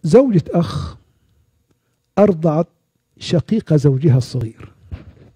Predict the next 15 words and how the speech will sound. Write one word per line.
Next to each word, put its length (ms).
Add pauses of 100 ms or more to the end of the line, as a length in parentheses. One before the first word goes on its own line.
(1900)
في 140
فترة 480
الرضاعة 600 (360)
لمرض 440
أمه. 260 (2250)
زوجته 440 (120)
أرضعت، 360 (420)
يعني 260
أرضعت 360
أخوه، 280 (3000)
يعني 240
أصبح 340
إيه؟ 340 (800)
أصبح 340
أخوه 360